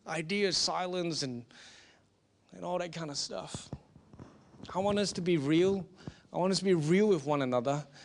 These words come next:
I want us to be able to be open to one another.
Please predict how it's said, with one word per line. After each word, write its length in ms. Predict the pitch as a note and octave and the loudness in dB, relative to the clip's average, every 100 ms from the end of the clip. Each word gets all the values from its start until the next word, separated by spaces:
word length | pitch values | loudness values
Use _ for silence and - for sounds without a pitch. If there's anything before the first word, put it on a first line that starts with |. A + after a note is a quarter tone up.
| - | -6
I 80 | - | 0
want 200 | F3+ F3+ | 2 2
us 140 | F3 - | 0 -2
to 100 | E3 | 0
be 120 | E3+ | 2
able 340 | E3+ E3 E3 | 2 2 0
to 120 | D#3+ | 0
be 120 | E3+ G3 | -2 -2
open 440 | F3 F#3+ F#3 F3+ | 2 2 2 0
to 80 | E3 | 0
one 200 | D#3 D3 | 0 0
another. 440 | C#3+ C3+ C#3+ E3+ | 2 0 2 0